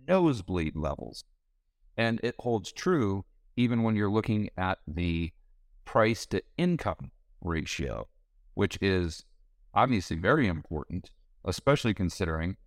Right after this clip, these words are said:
we go into a decade where interest rates are going up. So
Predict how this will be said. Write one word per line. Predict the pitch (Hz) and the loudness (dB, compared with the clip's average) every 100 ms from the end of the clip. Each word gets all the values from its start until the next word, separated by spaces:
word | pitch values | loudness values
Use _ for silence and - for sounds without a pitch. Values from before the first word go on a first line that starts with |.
| _ _ - | _ _ -8
we | - 101 | 0 2
go | 101 101 - | 4 4 4
into | 104 101 - 95 90 | 0 0 0 2 0
a | 82 | 0
decade | 98 123 90 87 | 0 0 0 -2
where | 87 87 | -2 -2
interest | 95 92 - | -4 -4 -2
rates | 92 87 | -4 -2
are | |
going | 85 80 76 - | -2 -2 -4 0
up. | 92 - _ _ _ _ _ _ _ | -2 -2 _ _ _ _ _ _ _
So | - 131 110 107 | -2 2 4 2